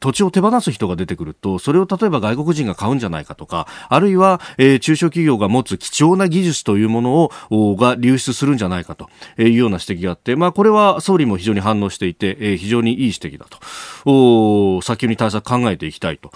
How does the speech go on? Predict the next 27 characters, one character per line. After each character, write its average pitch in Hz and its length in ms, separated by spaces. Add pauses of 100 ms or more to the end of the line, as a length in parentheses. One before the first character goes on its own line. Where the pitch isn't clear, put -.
(220)
と 107 120
い 107 60
う 101 100
よ 92 140
う 87 40
な、 92 280
あ、 92 240
や 98 100
り 104 120
取 82 180
り 82 60
が 113 240
あ 104 80
り 82 80
ま 80 100
し - 140
た。 76 180
ま 123 120
あ、 123 40
こ 156 140
れ 175 80
に 190 100
関 196 160
し - 60
て 90 80
は 80 80
ね、 95 160